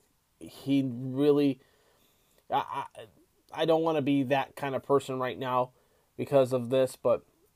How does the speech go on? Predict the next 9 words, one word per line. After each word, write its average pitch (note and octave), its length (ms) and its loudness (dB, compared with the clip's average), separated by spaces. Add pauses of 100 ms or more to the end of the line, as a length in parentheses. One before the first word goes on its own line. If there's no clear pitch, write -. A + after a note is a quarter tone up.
I D3 120 2
think D3 200 -2
that D#3 200 2
number D3+ 260 2
should C3+ 220 -4
be C3 80 -4
retired B2+ 540 0
fully C3+ 480 2 (540)
because A#2+ 600 2